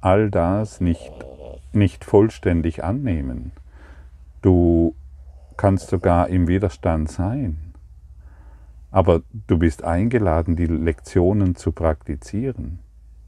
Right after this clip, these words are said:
Und am schnellsten gelingt das, indem du sie bejahst. Ich bin ein großer Strahl Gottes. Und das hat eine Auswirkung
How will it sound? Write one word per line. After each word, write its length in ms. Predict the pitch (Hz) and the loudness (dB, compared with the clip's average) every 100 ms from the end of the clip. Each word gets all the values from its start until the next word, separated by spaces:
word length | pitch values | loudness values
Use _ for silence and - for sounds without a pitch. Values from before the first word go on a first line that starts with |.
| - - - - - | -20 -20 -20 -6 0
Und 120 | 85 | 2
am 160 | 85 | 2
schnellsten 720 | 80 - 90 131 156 - 87 76 | 0 0 0 0 -4 -8 -6 -2
gelingt 400 | 78 76 92 104 | 0 0 -2 -2
das, 240 | 101 92 | -4 -2
indem 340 | 78 78 80 80 | -4 -2 -2 0
du 120 | 87 | -2
sie 200 | - 82 | -2 -4
bejahst. 880 | 82 76 73 80 123 85 - - - - - - - - - - - - | -2 -2 -2 -4 -4 -6 -10 -18 -20 -20 -20 -20 -20 -20 -20 -20 -20 -12
Ich 160 | - | -8
bin 200 | - 78 | -2 0
ein 180 | 78 69 | 0 -4
großer 600 | 65 65 80 101 - 107 | -6 0 0 0 -2 -4
Strahl 760 | 104 - - 87 67 67 71 78 - | -4 -8 -12 -8 -6 -6 -8 -10 -8
Gottes. 640 | 110 120 - - - - - - - - - - - - - - - - - - - - - - - - - - - - - - - - - - - | -10 -10 -16 -18 -20 -20 -20 -20 -20 -20 -20 -20 -20 -20 -20 -20 -20 -20 -20 -20 -20 -20 -20 -20 -20 -20 -20 -20 -20 -20 -20 -20 -20 -20 -20 -18 -6
Und 160 | 92 - | -2 -2
das 160 | - | 0
hat 140 | 98 80 | 0 2
eine 320 | 87 82 78 | 0 0 -2
Auswirkung 1040 | 87 139 - - 73 69 - 78 69 67 | -2 -4 -6 -4 -2 -2 -2 -2 -2 -8